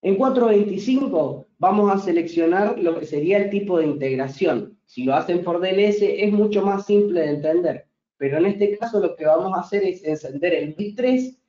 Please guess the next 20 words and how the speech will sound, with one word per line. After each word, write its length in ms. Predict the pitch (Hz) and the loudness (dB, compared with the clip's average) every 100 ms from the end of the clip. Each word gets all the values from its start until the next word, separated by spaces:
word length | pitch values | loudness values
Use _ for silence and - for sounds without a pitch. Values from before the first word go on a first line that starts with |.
| _ - | _ -6
que 120 | 160 | -6
significa 520 | 143 143 147 165 160 | -4 -8 -2 0 0
integración 640 | 147 131 127 123 165 175 | -2 -4 -8 -6 -4 -2
por 180 | 180 196 | 0 0
Ethernet, 540 | 208 208 208 202 208 - - _ _ 220 | 2 0 0 2 2 -2 -12 _ _ -2
y 200 | 220 196 | 2 4
el 120 | 175 | 2
bit 220 | 202 208 | 0 -2
cinco, 580 | - 262 247 226 226 - - - | -2 0 0 0 -4 -8 -12 -6
que 140 | 160 | -4
significa 500 | 160 160 165 185 190 | 0 -2 -2 -2 -2
protocolo 560 | 160 156 143 170 170 170 | 0 -2 -2 2 2 2
de 100 | 170 | 0
integración, 800 | 165 170 175 180 214 214 214 - - - | 0 0 0 -2 0 0 -2 -10 -14 -6
este 400 | 160 160 156 165 - | -6 -6 -6 -8 0
mismo 380 | 180 185 185 185 | 0 2 -2 -2
es 280 | 185 202 - | -2 -4 -6
el 200 | 139 131 | -4 -4
fi-, 320 | - 143 - - | -2 -2 -4 -4
FIBRO, 460 | 151 131 113 107 | -2 -2 -6 -12